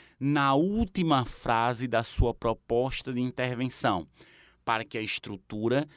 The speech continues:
fique muito clara para o seu leitor, para o corretor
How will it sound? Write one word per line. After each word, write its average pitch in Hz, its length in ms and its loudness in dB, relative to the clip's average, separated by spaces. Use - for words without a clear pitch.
fique 180 380 -6
muito 185 420 -2
clara 123 560 0
para 120 260 4
o 120 60 -2
seu 107 520 0
leitor, 123 640 2
para 123 300 4
o 123 80 4
corretor 123 680 0